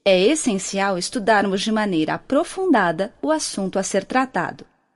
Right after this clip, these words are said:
Não devemos somente ter conhecimento do que nos propusemos a falar, saber somente o conteúdo da apresentação e nada mais, mas sim pesquisar informações que possam eventualmente ser acrescentadas ao discurso,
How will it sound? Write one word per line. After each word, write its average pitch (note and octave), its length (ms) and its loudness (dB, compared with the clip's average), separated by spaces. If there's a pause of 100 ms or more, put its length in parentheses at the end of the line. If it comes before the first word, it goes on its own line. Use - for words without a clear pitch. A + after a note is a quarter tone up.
(600)
Não G#3+ 180 2
devemos A3+ 440 2
somente G#3+ 540 2
ter D4 200 0
conhecimento D4 720 4
do B3+ 100 -4
que C#4+ 140 0
nos C4+ 220 4
propusemos D4+ 840 2
a G3 80 4
falar, D#3+ 440 -2 (400)
saber G3 340 2
somente A#3+ 580 2
o A3+ 40 -2
conteúdo F#3+ 580 0
da E3+ 100 2
apresentação F3 840 0
e G#3 60 0
nada E3+ 240 2
mais, D3 480 -4 (380)
mas C#3 200 0
sim C#4 300 4 (240)
pesquisar D4 640 2
informações B3+ 760 2
que D4 100 -2
possam A3+ 520 2
eventualmente A#3 880 2
ser C#4+ 200 0
acrescentadas C#4+ 960 2
ao C4+ 100 2
discurso, C#4 720 -2